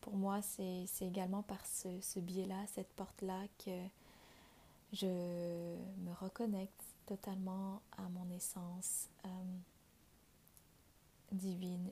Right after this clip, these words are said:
humain et divin. Et j'ai envie d'aborder le sujet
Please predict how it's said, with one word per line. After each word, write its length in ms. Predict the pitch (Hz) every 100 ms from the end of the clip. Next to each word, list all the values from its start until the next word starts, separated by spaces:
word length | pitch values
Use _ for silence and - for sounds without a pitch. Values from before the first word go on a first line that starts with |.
| -
humain 500 | 190 185 180 180 196 -
et 100 | 196
divin. 520 | 185 190 180 180 180 202 - - - - - - - - - - - - - - - - - - - - -
Et 100 | 208
j'ai 100 | 190
envie 240 | 190 185 220
d'aborder 840 | 214 196 190 180 185 190 190 202
le 80 | 196
sujet 800 | 190 - 190 190 185 180 180 190